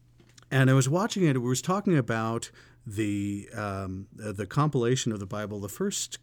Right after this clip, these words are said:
the first real compilation of what we would recognize as an Old Testament and a New Testament, and the, you know, all sixty-six books there, et cetera, uh, was done, uh, by a man named Jerome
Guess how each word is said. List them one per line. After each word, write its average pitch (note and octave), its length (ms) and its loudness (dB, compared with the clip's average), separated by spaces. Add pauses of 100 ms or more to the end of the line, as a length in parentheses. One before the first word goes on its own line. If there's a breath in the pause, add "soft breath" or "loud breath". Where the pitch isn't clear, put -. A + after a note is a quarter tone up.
(160)
the C3+ 220 0
first B3+ 300 0
real F3 200 2
compilation C3+ 920 -2
of A2 240 -6
what A2+ 160 -4
we B2+ 120 0
would A#2 200 0
recognize G2+ 840 -4
as F#2 140 -8
an G2 100 -6
Old G#2 220 -8
Testament G2+ 480 -6
and F#2 100 -6
a - 20 -4
New G2 180 -4
Testament, G2 640 -6
and E2 200 -10
the, D#2+ 140 -10 (400 loud breath)
you E2+ 100 -6
know, D#2+ 100 -10
all F#2 180 -6
sixty-six - 640 -6
books - 340 -6
there, F#2 300 -4
et F2 120 -10
cetera, F#2+ 420 -8 (580 loud breath)
uh, F#2+ 280 -6
was G#2+ 360 -2
done, B2 500 0 (100)
uh, G#2 440 -10
by G2+ 560 -4
a G#2 60 -4
man A#2 220 0
named G#2+ 220 -2
Jerome G2 640 -4